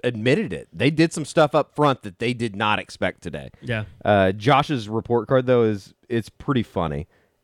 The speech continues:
Speaker 1: Eric Swinson, and remind, remind you that these grades are out of a hundred. Josh went,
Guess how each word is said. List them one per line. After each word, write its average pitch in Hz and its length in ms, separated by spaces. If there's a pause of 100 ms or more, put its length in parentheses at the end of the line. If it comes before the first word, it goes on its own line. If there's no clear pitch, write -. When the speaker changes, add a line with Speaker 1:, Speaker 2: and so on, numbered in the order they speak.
Speaker 1:
Eric 123 180
Swinson, 190 600
and 135 180
remind, 185 520 (120)
remind 175 400
you 110 200
that 107 320 (320)
these 190 180
grades 175 320
are 117 80
out 127 140
of 104 100
a 85 60
hundred. 80 600 (920)
Josh 131 260
went, 104 340